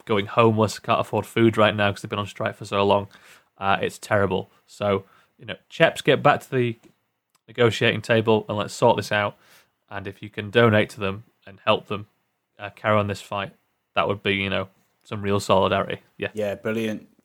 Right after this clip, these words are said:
Speaker 2: Uh, my shout out goes, goes to Lewis,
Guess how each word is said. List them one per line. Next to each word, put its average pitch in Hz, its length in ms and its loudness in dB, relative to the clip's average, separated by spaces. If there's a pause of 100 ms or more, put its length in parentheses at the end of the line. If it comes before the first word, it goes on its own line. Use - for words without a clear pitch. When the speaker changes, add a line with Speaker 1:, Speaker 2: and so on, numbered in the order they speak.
(240)
Speaker 2:
Uh, 117 120 -2
my 156 220 0
shout 160 260 2
out 147 140 2
goes, 135 340 4 (180)
goes 127 280 2
to 120 280 2 (200)
Lewis, 165 500 4